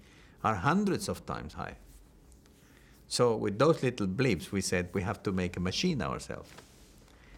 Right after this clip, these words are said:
Unfortunately, we were at the, in the drug industry, and we had a very good department of, uh, electronics, and they made machines. And we went to the engineers and said, "This is what we want to do." And they said, "No problem, we will make your machine." I said,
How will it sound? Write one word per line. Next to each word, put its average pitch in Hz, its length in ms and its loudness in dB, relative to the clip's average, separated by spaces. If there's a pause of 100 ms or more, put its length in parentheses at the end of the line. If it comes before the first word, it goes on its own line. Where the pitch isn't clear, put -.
(140)
Unfortunately, 110 720 2
we 95 160 0
were 90 280 0
at - 140 -12
the, 65 100 -6
in 82 120 -4
the 85 80 -6
drug 87 280 0
industry, 82 460 -4
and 110 80 -4
we 107 100 -2
had 98 180 -2
a 104 40 0
very 110 280 2
good 90 220 -4
department 85 600 -4
of, - 200 -8
uh, 78 120 -6
electronics, 85 840 -4
and 69 180 -8
they 69 100 -6
made 78 280 -8
machines. 85 520 -10 (580)
And 92 140 0
we 98 120 2
went 104 280 0
to 101 80 -4
the 90 200 0
engineers 85 580 -2
and 98 100 -4
said, 98 220 -6
"This 98 160 -6
is 98 120 -8
what 98 180 -4
we 107 80 -4
want 92 220 -4
to 113 80 -4
do." 185 200 0 (1120)
And 92 160 0
they 98 80 0
said, 92 260 -2
"No 95 160 0
problem, 139 440 -2
we 90 100 0
will 87 160 -2
make 87 280 -2
your 87 100 -4
machine." 104 340 -4
I 92 80 0
said, 95 260 -2